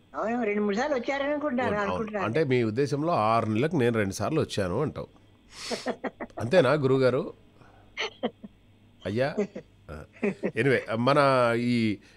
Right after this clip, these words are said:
Speaker 2: మీరు పెద్దవాళ్ళు పాపం వాళ్ళనట దీవించండి. మన నళిని గారి అలాగే స్వామి గారికి పెళ్లి రోజు శుభాకాంక్షలు చెప్పండి చక్కగా. మీ,
Speaker 1: నళిని
Speaker 2: మీ
Speaker 1: గారికి, స్వామి గారి దంపతులకి నా హార్దికమైనటువంటి శుభాకాంక్షలు, శుభాభినందనలు.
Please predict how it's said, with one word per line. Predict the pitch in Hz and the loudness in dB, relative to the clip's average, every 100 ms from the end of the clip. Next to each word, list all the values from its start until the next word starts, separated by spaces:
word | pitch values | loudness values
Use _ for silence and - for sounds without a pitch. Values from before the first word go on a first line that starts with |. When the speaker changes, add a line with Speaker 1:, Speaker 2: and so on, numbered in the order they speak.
| - | -2
Speaker 2:
మీరు | 131 | 0
పెద్దవాళ్ళు | 123 139 170 170 151 147 | 2 4 8 8 6 4
పాపం | 139 120 131 | 2 2 2
వాళ్ళనట | 127 123 131 | 2 2 0
దీవించండి. | 131 135 143 135 135 120 123 | 0 0 2 0 -2 0 0
మన | 117 110 107 | 2 2 2
నళిని | 104 131 147 | 2 2 4
గారి | 139 127 123 131 | 4 4 2 2
అలాగే | 110 110 110 107 | 2 2 0 -2
స్వామి | 107 104 120 | -2 -2 0
గారికి | 113 104 | 0 -2
పెళ్లి | 107 110 120 | -4 -2 0
రోజు | 113 | -2
శుభాకాంక్షలు | 98 98 - 104 - 98 | -4 -6 -4 -6 -6 -6
చెప్పండి | 92 101 95 98 - - - - | -4 -4 -6 -8 -16 -20 -20 -10
చక్కగా. | 104 117 95 90 | -6 -6 -6 -6
మీ, | 170 | 0
Speaker 1:
నళిని | - 208 | 2 2
Speaker 2:
మీ | |
Speaker 1:
గారికి, | 208 202 | 2 0
స్వామి | - 180 185 | 0 -2 -2
గారి | 190 180 | -4 -4
దంపతులకి | 170 165 190 196 190 269 240 - - _ _ _ _ - - | -4 -2 -2 0 0 0 -2 -4 -12 _ _ _ _ -20 -8
నా | 185 208 180 170 - | -4 -2 -2 -4 -6
హార్దికమైనటువంటి | 190 214 202 240 233 220 208 190 196 180 | -4 -2 -2 -2 -2 -2 -2 -2 -4 -2
శుభాకాంక్షలు, | 185 175 208 202 175 156 175 214 202 | -2 -2 -2 -4 -6 -4 -2 -2 -2
శుభాభినందనలు. | 175 170 180 180 170 165 156 156 | -2 -2 -2 -2 -2 -4 -4 -6